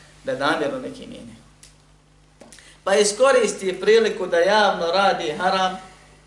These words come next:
koji je već prije radio,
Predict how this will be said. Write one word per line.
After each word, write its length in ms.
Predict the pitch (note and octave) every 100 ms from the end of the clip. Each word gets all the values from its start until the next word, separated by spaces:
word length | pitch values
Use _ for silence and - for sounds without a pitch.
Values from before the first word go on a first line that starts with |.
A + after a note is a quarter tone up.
| _ _ _ _ _ _ _ _ _
koji 280 | E3+ F3 E3+
je 260 | E3 D#3+ -
već 380 | F#3+ F#3+ - - -
prije 240 | F#3 F3 C#3+
radio, 420 | C#3 C#3 C#3